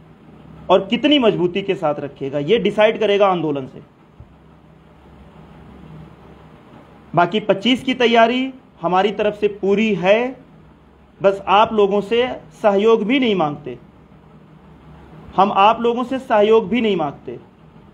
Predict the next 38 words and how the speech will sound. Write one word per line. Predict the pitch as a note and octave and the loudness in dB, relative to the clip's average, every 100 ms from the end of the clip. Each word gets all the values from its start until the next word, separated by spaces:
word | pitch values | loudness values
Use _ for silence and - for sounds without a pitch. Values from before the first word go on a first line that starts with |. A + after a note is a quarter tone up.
| - - - - - - | -20 -20 -20 -20 -20 -8
नोटिस | E3 F#3+ G3 B3+ | 0 2 2 -4
का | - - | -2 4
पैसा | G#3+ G3+ A#3+ A#3 | 4 4 0 2
दे | F#3+ A3+ | 2 2
दिया | A3 A#3 | 2 -2
गया, | A3+ B3 | 0 -2
इसलिए | G#3+ - G3+ A3+ | -2 -4 -4 -4
सहयोग | A#3 F3+ F#3 G#3 G#3 | -2 0 2 2 0
की | |
ज़रूरत | F3 D#3+ F3 A3 A3+ | -4 0 2 2 0
है, | B3 | -4
इसलिए | G#3+ G3 G3 | -4 -4 0
आप | F#3+ F3+ | 0 0
लोग | F#3+ G3+ G3 - | -2 -2 -4 -6
प्लीज | F3+ A3 F3+ - - - | -2 0 0 -4 -16 -10
सहयोग | E3 D#3 D#3+ D#3+ | -4 -2 -2 -4
करिएगा। | - C3 C3 G#2+ - - _ _ _ - - - - - - - - - | -6 -8 -8 -10 -14 -20 _ _ _ -20 -20 -20 -20 -20 -20 -20 -20 -4
हमें | F3+ A#3 A#3 | 0 0 2
कहना | G3 F#3+ G#3 | 0 2 0
ना | D#3 | 0
पड़े | C#3 A#2 A2+ - - - | -4 -10 -12 -16 -12 -2
और | F#3+ | 0
हम | G3 | 0
बार | F3 G3 A3 | 2 4 4
बार | A3+ A#3 | 2 0
लाइव | F3+ F#3 G#3 E3+ | 2 2 2 0
नहीं | G3 G3+ | -2 0
आएंगे | D#3+ D#3 E3 | -2 -4 -4
या | F3+ F#3 | -4 -4
ल-, | F3 | -4
बार | D#3+ E3+ G3+ | -2 2 2
बार | G3+ G#3+ | 4 2
आप | G3+ G3 | 2 0
लोगों | G3 G3+ | -4 -2
से | G#3+ | -6
कहने | G#3 F#3 F3+ | -4 -4 -2
नहीं | F3+ D#3+ D3 | -2 -2 -4
आएंगे। | A2+ A2+ | -8 -12